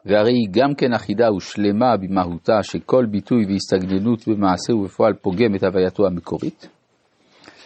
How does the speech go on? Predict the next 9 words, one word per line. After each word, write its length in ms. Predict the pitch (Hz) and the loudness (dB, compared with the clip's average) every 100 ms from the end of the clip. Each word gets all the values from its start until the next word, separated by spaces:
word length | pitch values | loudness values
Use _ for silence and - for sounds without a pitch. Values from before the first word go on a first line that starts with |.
| - _ _ | -20 _ _
כל 200 | - 156 | 2 4
הבעת, 600 | 135 113 107 117 127 - - - - | 4 4 4 4 2 -6 -20 -20 -2
כל 220 | 151 151 | 2 4
הבעה 380 | 120 104 113 147 | 2 4 4 2
הרי 180 | 147 110 | 2 0
היא 240 | 110 151 135 | 0 0 0
ניתוק 800 | 113 110 _ _ - 180 - 92 | -2 -4 _ _ -4 -4 -4 -6
מהשלמות 640 | 104 107 - 120 120 - | -2 -2 -2 -2 -2 -4
הפנימית, 580 | 98 101 95 190 - | -6 -6 -4 -6 -8